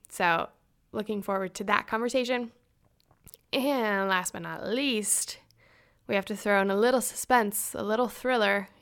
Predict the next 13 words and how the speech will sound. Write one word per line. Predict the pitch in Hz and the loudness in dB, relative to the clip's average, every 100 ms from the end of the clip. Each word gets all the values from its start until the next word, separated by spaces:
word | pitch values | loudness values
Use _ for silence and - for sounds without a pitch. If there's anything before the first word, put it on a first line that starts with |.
| - | -12
into | - 226 226 - 214 | -4 -2 0 0 0
the | 196 202 | 0 0
mix. | 196 - - - | -2 -4 -8 -2
So | 233 208 - - - - - - - | 4 4 2 -6 -20 -20 -20 -16 -4
we | |
have | 101 - | -4 -2
picked | 220 - | -6 0
up | 196 196 - _ | 0 0 -10 _
Cold | - - 247 - - | -4 0 2 0 -8
Waters | 202 196 180 185 302 415 - - _ - | -2 0 0 0 -2 -2 -8 -10 _ -4
by | 202 190 | -2 0
Debbie | 190 214 262 | -2 -4 -4
Herbert. | 202 185 240 - - | -4 -2 -2 -2 -10